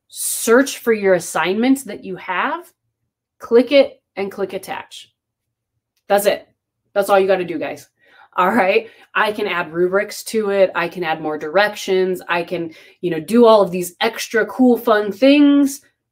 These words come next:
but that's it. That's all. <laughs> Like, how easy is that, right? I click create, it sends it.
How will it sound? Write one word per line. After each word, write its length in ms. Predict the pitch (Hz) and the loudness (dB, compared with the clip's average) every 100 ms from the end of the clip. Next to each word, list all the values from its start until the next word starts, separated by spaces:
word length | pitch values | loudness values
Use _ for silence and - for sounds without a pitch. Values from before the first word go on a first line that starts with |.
| _ _ - | _ _ -16
but 120 | 190 | -12
that's 320 | 185 196 - - | -12 -14 -16 -16
it. 260 | 175 170 90 | -16 -16 -18
That's 220 | 202 214 - | -18 -12 -2
all. 540 | 202 202 185 - - | 2 4 4 0 -12
<laughs> 460 | _ - - - 247 | _ -18 -14 -8 0
Like, 180 | 294 - | 0 0
how 500 | - 254 262 269 254 | 0 4 6 6 4
easy 540 | 233 247 269 240 220 190 | 2 4 6 4 -2 -2
is 160 | 170 | -2
that, 280 | 165 151 - _ - - - - | -6 -8 -10 _ -20 -18 -14 -2
right? 280 | 185 226 | 0 2
I 140 | 233 190 | 0 -2
click 320 | 190 226 220 | -2 -4 -4
create, 560 | - 185 185 247 262 - | -6 -4 0 0 0 -4
it 120 | 180 | -14
sends 340 | - 240 240 233 | -6 -2 -2 -2
it. 220 | 233 | -4